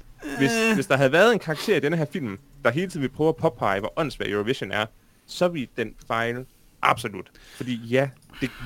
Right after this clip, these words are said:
Speaker 1: ved vi alle sammen godt. Det er det, der gør det så herligt.
Speaker 2: Men tror du
Speaker 1: Og
Speaker 2: ikke
Speaker 1: filmen er for klog til, til det.
Speaker 2: Nu ved jeg godt, at Will Ferrell har skrevet den her film,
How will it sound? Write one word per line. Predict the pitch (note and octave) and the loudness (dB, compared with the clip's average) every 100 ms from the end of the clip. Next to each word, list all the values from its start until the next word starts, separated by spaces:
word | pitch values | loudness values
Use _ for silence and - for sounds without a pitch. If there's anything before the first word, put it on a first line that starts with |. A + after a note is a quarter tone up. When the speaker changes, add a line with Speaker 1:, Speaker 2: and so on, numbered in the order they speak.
| B2 | -2
Speaker 1:
ved | F#3+ | 0
vi | A2+ | 0
alle | A2 C#3+ | 0 0
sammen | D3 A#2 | -2 -2
godt. | C3 C#3+ - - _ _ _ - - | 0 0 -2 -20 _ _ _ -10 -2
Det | C#3+ | 0
er | |
det, | C#3+ | 0
der | D#3 | -2
gør | - C#3+ | 2 2
det | D#3 | 0
så | C3+ A#2+ | -4 0
herligt. | C3+ F3+ D3 - - - - _ - | 2 2 -2 -10 -20 -20 -20 _ -12
Speaker 2:
Men | A2+ | -10
tror | G#2+ - G#3 | -8 2 4
du | C#3 G#2+ | 4 2
Speaker 1:
Og | - | 0
Speaker 2:
ikke | G3+ | 0
Speaker 1:
filmen | D3+ | 0
er | |
for | C3 C3+ | -4 -8
klog | - G3+ A2 | -4 -2 -4
til, | - E2+ - | -10 -16 -16
til | - F#2+ | -14 -10
det. | F#2+ _ _ _ - | -12 _ _ _ -10
Speaker 2:
Nu | |
ved | C#3 | 0
jeg | C#3+ | 2
godt, | B2 B2+ | 4 2
at | A#2 | 0
Will | B2 A#2 | -4 -4
Ferrell | - A#2+ | -2 -2
har | G#2 | -2
skrevet | - - G2+ | -6 -4 -4
den | F#2 | -6
her | E2 | -12
film, | - F2 F2 | -14 -16 -16